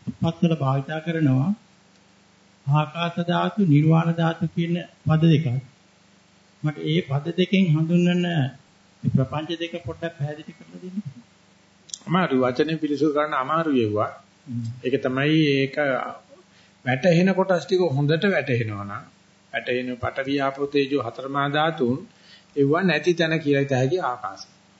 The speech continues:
Speaker 2: අපිට කියන්න පුළුවන් හොඳට පිපාසය වැටෙනවා නම් පිපාසය ඉවරුණාට පස්සේ වතුර බිල පිපාසය ඉවරුණාට පස්සේ ඉතින්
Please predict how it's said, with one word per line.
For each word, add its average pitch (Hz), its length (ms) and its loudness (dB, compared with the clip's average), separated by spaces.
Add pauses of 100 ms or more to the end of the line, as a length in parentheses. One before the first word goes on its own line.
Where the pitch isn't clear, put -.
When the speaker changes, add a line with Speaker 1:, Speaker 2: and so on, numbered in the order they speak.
(1900)
Speaker 2:
අපිට 123 180 -2
කියන්න 120 280 -2
පුළුවන් 135 260 -4
හොඳට 143 420 4
පිපාසය 139 440 0
වැටෙනවා 139 540 2
නම් 120 200 -4 (840)
පිපාසය 151 420 2
ඉවරුණාට 165 480 4
පස්සේ 160 540 2 (1800)
වතුර 139 240 0
බිල 143 200 4
පිපාසය 143 380 0
ඉවරුණාට 143 340 2
පස්සේ 156 320 2
ඉතින් 175 220 0